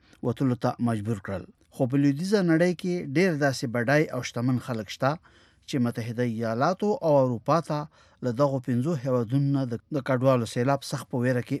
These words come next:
غورځولي دي او له همدې ویرې له امله د لویدیځو هیوادونو حکومتونو د مهاجرینو د قبلولو په اړه خپله پخوانۍ پالیسي بدله کړه او یو لړ سخت نوي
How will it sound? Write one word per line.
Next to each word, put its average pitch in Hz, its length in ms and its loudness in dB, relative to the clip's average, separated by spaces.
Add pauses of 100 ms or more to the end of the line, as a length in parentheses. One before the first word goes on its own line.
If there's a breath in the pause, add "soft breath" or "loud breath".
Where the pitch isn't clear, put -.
(100)
غورځولي 107 500 -6
دي 98 140 -10 (260)
او 120 80 2 (100)
له 110 120 -8
همدې 123 360 0
ویرې 131 260 0
له 110 100 -2
امله 139 320 2
د 123 100 -4
لویدیځو 113 400 -4
هیوادونو 107 440 2 (440 soft breath)
حکومتونو 123 480 0 (460 soft breath)
د 117 140 2
مهاجرینو 117 600 0 (120)
د 147 160 -6
قبلولو 123 520 0
په 113 80 0
اړه 107 140 -2 (320 soft breath)
خپله 127 320 0
پخوانۍ 110 400 -6
پالیسي 107 400 -8
بدله 131 340 -2
کړه 160 140 -4 (260)
او 127 140 4
یو 120 160 2
لړ 107 160 -6
سخت 135 300 -4
نوي 135 140 4